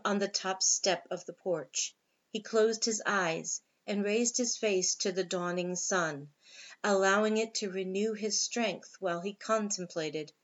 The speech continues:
the place of mercy. If it was all Lourdes claimed, it was more of a blessing than anyone might ever have realized.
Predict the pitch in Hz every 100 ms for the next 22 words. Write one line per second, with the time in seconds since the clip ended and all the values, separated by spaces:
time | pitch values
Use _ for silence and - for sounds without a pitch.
0 | _ _ - - - 196 170 - 147 165
1 | 165 165 - - - _ _ _ _ _
2 | _ _ - 240 269 294 311 269 202 190
3 | 190 185 196 208 185 170 - - 196 190
4 | 156 151 - - _ _ - - 247 233
5 | 240 202 196 202 208 - 185 185 185 180
6 | 175 185 180 175 180 - 196 208 175 160
7 | 160 170 175 - 185 156 143 165 165 180
8 | 175 151 139 - - -